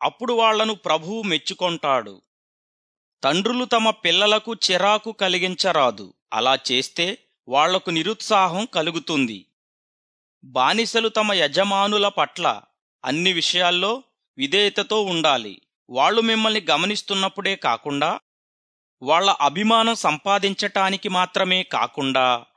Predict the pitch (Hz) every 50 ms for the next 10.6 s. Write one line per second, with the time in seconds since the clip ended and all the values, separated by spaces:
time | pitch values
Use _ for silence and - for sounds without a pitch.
0 | _ _ _ _ _ _ - 143 151 190 208 - 220 - - 165 156 156 156 214
1 | 240 196 226 214 214 - 226 220 214 214 208 214 208 151 143 135 - - 165 185
2 | 196 196 190 - 202 196 196 - _ - 123 110 117 131 139 147 147 151 151 180
3 | 208 254 285 - _ _ _ _ _ _ - 117 123 139 180 202 - - - 196
4 | 196 180 - - 202 180 208 240 - - 190 170 165 147 - 160 147 135 123 113
5 | 104 92 92 - _ _ _ _ _ _ _ _ _ _ _ _ _ _ _ _
6 | - 127 156 185 202 208 - - 180 175 190 208 - 226 226 226 202 233 226 196
7 | 156 156 180 214 - - - - 220 226 220 _ - 233 208 214 240 254 - -
8 | - 180 165 170 170 160 147 123 107 92 80 _ _ _ _ _ _ - 123 127
9 | 135 147 151 - 156 147 139 - 165 165 180 233 - _ _ _ _ _ _ 147
10 | 156 196 214 208 - - 180 160 175 202 226